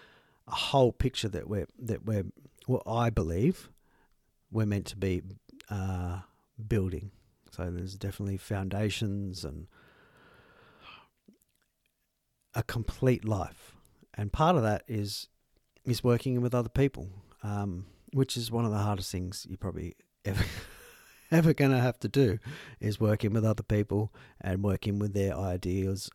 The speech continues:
and ideals and beliefs. But I firmly believe that there is a way to do that, and it's, the answer is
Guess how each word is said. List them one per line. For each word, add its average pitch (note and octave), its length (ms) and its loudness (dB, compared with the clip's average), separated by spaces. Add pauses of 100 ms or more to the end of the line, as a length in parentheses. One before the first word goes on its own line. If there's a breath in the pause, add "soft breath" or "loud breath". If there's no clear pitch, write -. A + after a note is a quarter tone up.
(160)
and F#2 220 -4
ideals G2 760 -2
and F#2+ 160 -4
beliefs. E2 520 -4 (1080 loud breath)
But B2 240 6 (260)
I B2 420 6
firmly A#2+ 400 4
believe G2 440 2
that F#2 160 -4
there F2 180 2
is F2 220 -4 (120)
a G2+ 60 -2
way F2+ 220 0
to D#2+ 80 -6
do C3+ 200 4
that, F3 220 6 (640 loud breath)
and G#2 280 0
it's, - 440 -4
the F#2+ 160 -4
answer G#2 420 -2
is G2 480 -4